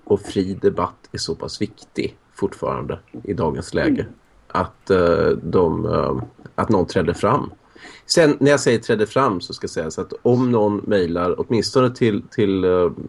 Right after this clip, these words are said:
Speaker 1: till Radio Framåt, jag antar att detsamma gäller för Sebastian, så är, kommer vi ju inte att offentliggöra detta eller göra en stor sak av, eh, ehm, eller inte offentliggöra vem, vem det är eller så, utan det är ju full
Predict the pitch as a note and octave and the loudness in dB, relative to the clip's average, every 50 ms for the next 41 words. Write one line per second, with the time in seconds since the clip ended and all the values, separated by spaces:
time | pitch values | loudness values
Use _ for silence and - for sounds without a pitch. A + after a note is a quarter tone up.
0 | - - - - - - - - G#2+ G2 F#2 E2 F#2 F2 - - D#2+ D#2+ F2 F2+ | -14 -14 -16 -14 -12 -8 -2 2 2 4 4 2 0 -2 -2 -2 -2 -2 -2 -2
1 | - G2+ F#2 F2+ E2+ - E2+ E2 - - - - F2 D#2+ D#2+ E2+ E2+ D#2+ - - | -2 -2 -2 -2 -2 -2 -2 -2 -4 -6 -4 -4 -2 -2 0 0 0 0 0 -2
2 | - - F2 E2 E2 - E2 - - E2+ E2 D2 C#2 - - - E2+ - - G2+ | -2 0 0 0 0 -2 -4 -6 -4 -2 -2 -2 -2 -4 -4 -6 -2 0 4 4
3 | G2 F#2+ - - - - G#2 F#2+ F#2+ G#2 G#2+ F#2+ F#2+ - F#2 - - - A2+ F#2 | 4 4 2 -2 -2 0 2 4 4 4 4 2 2 2 2 2 2 2 0 0
4 | D#2+ - - - G#2 G#2 A2 A2+ A2 G2+ F#2 - - - A1 - - D2+ D#2+ D#2+ | -2 -4 0 2 4 6 6 6 4 2 0 -2 -6 -10 -10 -8 -4 -2 -2 -2
5 | D#2 C#2 C#2+ - - E2 D#2 - - - - - - - - - - C2 B1 A#1+ | -2 -2 -4 -4 -4 -4 -4 -2 -2 0 0 0 0 -2 -4 -4 -4 -4 -2 -2
6 | - B1 B1 C2 B1+ - - - _ - - - - - - - - _ _ - | -4 -4 -4 -4 -6 -8 -12 -20 _ -20 -20 -16 -16 -16 -16 -18 -20 _ _ -20
7 | - - - - D2+ D#2 D#2+ D#2 D2+ - - E2+ F2+ - - - - - - - | -16 -10 -8 -4 -4 -2 -2 -2 -2 -2 -4 -6 -6 -8 -12 -18 -18 -18 -16 -10
8 | - - G2 A2+ A2+ - - D2+ E2+ - - A#2+ A#2+ - G2+ - A2 E2+ - - | -4 0 2 2 2 2 0 0 0 0 2 2 4 4 2 2 2 0 0 2
9 | E2 F2 E2+ E2 D2+ D#2 E2 D2 C#2 B1+ - - D2+ E2+ E2+ D#2 D2+ C#2+ - - | 2 2 2 2 0 0 -2 -2 -2 -6 -6 -4 -2 0 0 0 -2 -4 -4 0
10 | - G2+ A2 G2+ - - - - - - - - _ _ - - E2+ E2+ E2 F2 | 2 4 4 4 4 2 0 -4 -6 -8 -10 -12 _ _ -6 -2 0 2 4 4
11 | F2 E2+ - - - - - G2+ F#2 F2 F2 - | 2 2 -2 -4 -4 2 2 2 4 2 0 -4